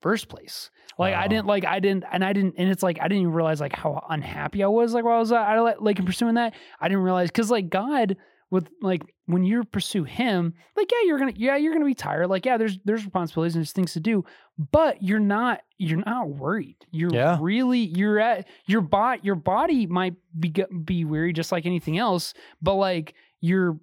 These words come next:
Speaker 1: your spirit is at peace
Speaker 2: That's good.
Speaker 1: because you know you're pursuing him. And so, like, when
Speaker 2: Yeah.
Speaker 1: you're, when you're at a, if you're, I think it's, it's so weird 'cause it's like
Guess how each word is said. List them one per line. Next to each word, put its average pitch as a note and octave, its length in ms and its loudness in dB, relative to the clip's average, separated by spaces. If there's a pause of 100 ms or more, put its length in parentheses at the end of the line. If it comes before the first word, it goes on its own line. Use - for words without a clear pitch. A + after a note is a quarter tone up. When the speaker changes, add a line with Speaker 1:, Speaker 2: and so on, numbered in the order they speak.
Speaker 1:
your D#3+ 240 0 (140)
spirit A3 460 -2
is C3+ 100 -2
at C3+ 160 -14
peace - 460 -6
Speaker 2:
That's A2+ 180 -4
good. G2+ 260 -4
Speaker 1:
because F3 360 0
you E3+ 100 0
know F3 420 2
you're E3+ 220 0
pursuing D3+ 560 -4
him. C#3 440 -6
And F#3 140 -2
so, G#3 140 0
like, G3 200 0
when G3+ 120 2
Speaker 2:
Yeah. G#3 80 2
Speaker 1:
you're, F#3+ 120 0 (420)
when F#3+ 120 0
you're G3 100 0
at B3 180 2
a, A#3+ 100 2 (100)
if F#3+ 160 -4
you're, C4+ 440 2
I F#3 80 0
think C#4 180 0
it's, G#3+ 260 -4
it's F3+ 160 -4
so A3+ 140 2
weird F#3+ 280 0
'cause E3 160 -4
it's E3+ 140 -6
like E3+ 220 -2